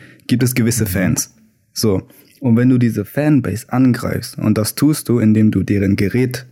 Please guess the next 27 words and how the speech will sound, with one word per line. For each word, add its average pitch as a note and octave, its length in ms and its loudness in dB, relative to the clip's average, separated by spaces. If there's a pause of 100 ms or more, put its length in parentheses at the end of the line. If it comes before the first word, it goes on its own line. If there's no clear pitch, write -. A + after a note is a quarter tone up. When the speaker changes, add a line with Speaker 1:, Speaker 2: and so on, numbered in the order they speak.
(140)
Speaker 1:
aktiv - 560 -2
schlecht B2+ 340 -2
redest. - 340 -2 (360)
Zum A2 140 2
Beispiel G2+ 320 0
bei F2+ 220 -2
Apple B2+ 300 0
ist A2 120 -2
es G#2+ 120 -2
extrem, A#2 500 0
bei F#2+ 100 -2
Samsung A#2+ 340 2
ist A2+ 100 -2
es A2+ 120 0
extrem. G#2+ 560 -2 (100)
Wenn A2 160 4
du A2 160 4 (100)
sagst, B2 460 -2 (120)
okay, B2 480 -2 (220)
das G#2 220 -2
Gerät A#2 540 0 (180)
an F#2+ 220 0
sich D3+ 360 0
ist - 120 -6
jetzt - 240 -6
nicht - 180 -4
schlecht, D#3 480 -2